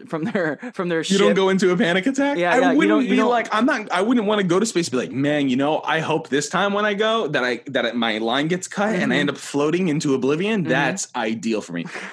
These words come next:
Speaker 2: No, that's not my goal, but I don't freak out. Like,
Speaker 1: That's everyone's goal.
Speaker 2: can you imagine, can you imagine your last few moments? Like, I think about it like this. If that happens to you, can you imagine your last few moments as you just floating? You'd probably be a pretty painful death, but at least you're floating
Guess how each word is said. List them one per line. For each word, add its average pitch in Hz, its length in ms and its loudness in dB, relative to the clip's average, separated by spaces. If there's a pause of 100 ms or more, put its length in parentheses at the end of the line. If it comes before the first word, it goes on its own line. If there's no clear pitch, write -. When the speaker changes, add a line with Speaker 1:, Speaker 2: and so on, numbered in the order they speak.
(100)
Speaker 2:
No, 170 300 -2
that's 185 240 -2
not 202 160 0
my 202 160 0
goal, 135 360 0
but 131 200 -2
I 165 80 0
don't 202 180 -4
freak 135 280 -6
out. 160 220 -2
Like, 113 160 -4
Speaker 1:
That's 147 140 -6
everyone's - 300 -14
goal. - 140 -18
Speaker 2:
can 269 80 -6
you - 80 -2
imagine, 185 340 0
can 226 80 -12 (320)
you 185 80 -2
imagine 220 300 0
your 170 160 0
last 143 360 0
few 151 160 -2
moments? 104 640 -4
Like, 143 140 -2
I 175 60 0
think 202 140 -2
about 180 160 0
it 139 40 -2
like 135 160 -4
this. - 160 -4 (160)
If 147 120 -4
that 208 140 -2
happens 107 340 -6
to 107 60 -6
you, 95 80 -6
can - 160 -10
you - 60 -4
imagine 165 240 -4
your 123 80 -2
last 117 260 -4
few 123 140 -2
moments 110 360 -4
as 98 140 -8
you 120 80 -4
just 113 240 -6
floating? 107 720 -6
You'd 139 180 -6
probably 294 240 -2
be 120 100 -2
a 104 40 -4
pretty 139 220 -4
painful 110 340 -8
death, 110 280 -4
but 107 120 -4
at 113 160 -6
least 175 320 -4
you're 131 180 -2
floating 120 600 -4